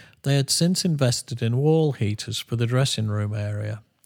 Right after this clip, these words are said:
Glasgow and Liverpool are, like it or not, sister cities, in so much as I couldn't help wondering if the new heaters in the dressing room were nicked from somewhere else.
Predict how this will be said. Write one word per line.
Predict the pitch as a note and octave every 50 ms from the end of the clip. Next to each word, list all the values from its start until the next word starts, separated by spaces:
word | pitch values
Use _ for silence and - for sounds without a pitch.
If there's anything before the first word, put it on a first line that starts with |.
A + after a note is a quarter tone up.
| _ _ _ _ _ - _ _ _ _ _ _ _ _ _ _ _ _ _ _ _ _
Glasgow | - G#3 G#3+ G#3 F3 D3 C#3 B2+ A2+ A#2 B2
and | B2
Liverpool | B2+ C3+ B2+ B2 A#2+ - - A2 G#2+ G#2+ G#2+ G#2
are, | A2 A2+ A2 G#2+ G#2
like | G#2+ A2 A#2+ A#2+ A2+ -
it | A#2+ - -
or | A2 G#2
not, | G#2 G#2+ G#2+ - - -
sister | - - C#3 C3 - - - A#2+
cities, | - - - C3 B2 - A2 G2+ G2+ G#2+ A2+
in | A2+ A2+
so | A2 - -
much | A#2+ A#2+ A#2+ A2+ G#2 -
as | A#2 A2
I | B2 A#2+
couldn't | - - F3 F3 D#3 C3
help | A#2+ B2 C3 B2 A2
wondering | A2 B2 B2 A#2+ A2+ A2+ G#2+
if | G#2+ G2+ - -
the | - A2
new | A2 A#2 A#2+ B2 A#2
heaters | A2+ A#2+ A2+ A2 - - G#2+
in | A2+ A2+ A2
the | A2 G#2+
dressing | - C3+ C#3+ - - - G#2
room | G#2 G#2 G#2 G#2 G#2 G#2+
were | A2 A2 G#2+
nicked | A2 A2 G#2 - - - - -
from | - - A2+ G#2 G2+
somewhere | - - A2 G#2 G2+ G2+ G2 G2+ G#2+ A#2
else. | A#2 G#2 G#2 A2 - - -